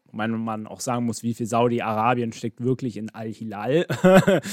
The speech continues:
Kann man auch mal in Frage stellen. Aber insofern,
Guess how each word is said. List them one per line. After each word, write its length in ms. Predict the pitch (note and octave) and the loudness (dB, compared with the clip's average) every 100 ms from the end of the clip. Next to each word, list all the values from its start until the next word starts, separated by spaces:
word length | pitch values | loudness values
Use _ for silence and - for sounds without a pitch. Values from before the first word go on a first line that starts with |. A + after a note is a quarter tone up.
| G3+ - - C#3 | -10 -12 -10 -10
Kann 200 | - F#3 | -6 -4
man 120 | D3+ | -2
auch 180 | D3+ D3 | -2 -4
mal 200 | D3 C#3+ | -4 -4
in 180 | - C3 | -6 -10
Frage 320 | B2 D3 G#3+ | 0 4 4
stellen. 260 | - C4 F#4+ _ - - - - | 2 -6 -8 _ -20 -20 -20 0
Aber 180 | E3 F3 | 6 6
insofern, 720 | F3 F#3+ G#3 G#3+ G#3 G#3 F3+ | 8 6 6 6 6 6 2